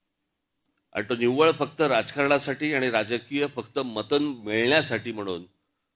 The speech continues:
तुमची आपापसात डोकी फोडून घेतायत, आग लावतायत आणि हे आमच्या लोकांना समजत नाहीये.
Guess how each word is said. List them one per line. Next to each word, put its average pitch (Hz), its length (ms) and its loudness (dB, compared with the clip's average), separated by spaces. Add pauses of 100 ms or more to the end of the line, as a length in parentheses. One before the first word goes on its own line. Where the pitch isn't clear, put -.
(300)
तुमची 123 300 2
आपापसात 139 460 2 (100)
डोकी 113 280 2
फोडून 131 380 6
घेतायत, 110 320 8 (2000)
आग 143 240 10
लावतायत 123 480 6 (1500)
आणि 117 180 8
हे 139 80 10
आमच्या 143 300 6
लोकांना 143 320 4
समजत 110 480 2
नाहीये. 80 240 -8